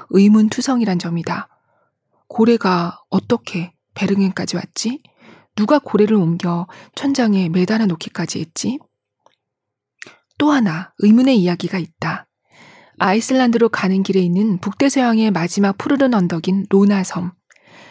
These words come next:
한때 인간이 살았으나 이제는 회색 바다 표범들과 새들만 사는 곳. 그렇다면 로나에 살던 사람들은 어떻게 되었을까? 기록에 따르면 로나 사람들은 하늘,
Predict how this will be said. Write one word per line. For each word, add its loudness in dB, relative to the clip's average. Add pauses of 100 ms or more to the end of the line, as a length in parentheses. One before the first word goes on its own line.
(200)
한때 2
인간이 2
살았으나 -2
이제는 0 (340)
회색 0
바다 -4
표범들과 -2
새들만 -2
사는 -4
곳. -8 (800)
그렇다면 -2 (320)
로나에 4
살던 -2
사람들은 -2
어떻게 -4
되었을까? -8 (720)
기록에 2
따르면 2
로나 4
사람들은 -2 (360)
하늘, 0